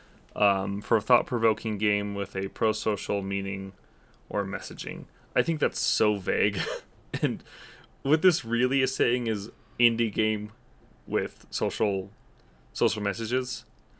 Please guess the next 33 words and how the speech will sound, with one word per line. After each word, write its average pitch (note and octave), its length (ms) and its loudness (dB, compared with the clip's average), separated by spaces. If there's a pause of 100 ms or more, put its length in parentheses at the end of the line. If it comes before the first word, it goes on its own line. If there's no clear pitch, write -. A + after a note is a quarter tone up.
(260)
Um, F#2 540 0 (800)
but G#2+ 180 4
it F#2+ 80 -4
doesn't G#2 240 0
say G2+ 160 -2
that G2+ 160 4
in G2 80 -2
the F#2+ 60 -6
title G2+ 320 2
anywhere, G#2 260 -2
so G#2 160 -4
I G#2+ 40 0
think D#3+ 160 -4
it's - 140 -6
a F#2+ 120 -6 (160)
bit - 220 -6
weird. G2+ 440 -8 (640)
But, - 560 2
um, G2+ 480 -2
what A#2 100 -6
we A#2 120 4
have A2+ 200 2
here A2 160 4
is G#2 160 0
If A2+ 140 0
Found, G#2 640 -4 (320)
Kentucky B2 340 -2
Route A2 240 2
Zero G#2 240 0
T - 160 -6
V G2 160 -2
edition, F#2+ 560 -6 (280)
Spiritfarer, F#2+ 880 0